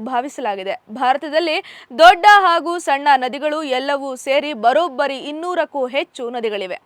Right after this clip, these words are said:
ಆ ಎಲ್ಲಾ ನದಿಗಳನ್ನು ಹೆಣ್ಣು ಮಕ್ಕಳಿಗೆ ಹಾಗೂ ತಾಯಿಯ ಸ್ಥಾನಕ್ಕೆ ಹೋಲಿಸಲಾಗಿದೆ. ಆದ್ರೆ ನಿಮಗೆ ಗೊತ್ತಾ, ಭಾರತದಲ್ಲಿ ಏಕೈಕ ಪುರುಷ ನದಿಯೊಂದಿದೆ. ಹೌದು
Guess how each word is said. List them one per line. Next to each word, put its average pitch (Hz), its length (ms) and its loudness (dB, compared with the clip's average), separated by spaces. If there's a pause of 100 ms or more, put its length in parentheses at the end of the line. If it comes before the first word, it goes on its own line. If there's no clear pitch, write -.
(400)
ಆ - 20 10 (200)
ಎಲ್ಲಾ 359 200 6 (140)
ನದಿಗಳನ್ನು 330 520 0 (100)
ಹೆಣ್ಣು 294 240 -2 (100)
ಮಕ್ಕಳಿಗೆ 240 340 -6 (100)
ಹಾಗೂ 247 200 -2 (160)
ತಾಯಿಯ 339 280 0 (160)
ಸ್ಥಾನಕ್ಕೆ 240 440 -8
ಹೋಲಿಸಲಾಗಿದೆ. 226 720 -8 (400)
ಆದ್ರೆ 392 260 6 (120)
ನಿಮಗೆ 370 220 -6
ಗೊತ್ತಾ, 285 260 0 (260)
ಭಾರತದಲ್ಲಿ 339 540 0 (200)
ಏಕೈಕ 339 340 -2 (140)
ಪುರುಷ 277 240 -10 (160)
ನದಿಯೊಂದಿದೆ. 220 500 -6 (180)
ಹೌದು 262 200 -6